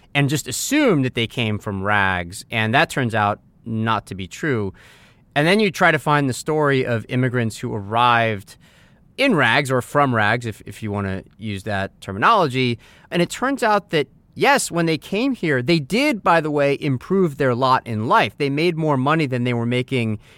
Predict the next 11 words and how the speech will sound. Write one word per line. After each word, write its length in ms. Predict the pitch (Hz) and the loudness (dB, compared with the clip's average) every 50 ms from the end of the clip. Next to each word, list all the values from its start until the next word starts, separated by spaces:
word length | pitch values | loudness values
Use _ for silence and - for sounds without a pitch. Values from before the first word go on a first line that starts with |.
| - - | -10 -4
in 120 | 147 135 | 0 0
their 140 | 131 123 113 | 2 2 0
home 300 | 110 - 180 208 233 233 | 0 -2 -2 -2 -2 -2
country, 380 | 190 - 117 101 - - 101 98 | -2 -4 -4 -4 -4 -6 -8 -6
but 140 | 113 147 - | -6 -2 0
they 100 | 190 170 | 0 0
weren't 280 | 151 180 220 240 214 | 2 2 0 2 2
making 280 | 202 196 170 - 165 151 | 0 -2 -2 -2 -4 -4
as 100 | 135 123 | -4 -2
much 280 | 131 131 120 - - | -2 -2 -2 -2 -4
money, 520 | 120 123 151 185 185 147 107 101 95 98 | -4 0 0 0 2 0 -2 -2 -4 -8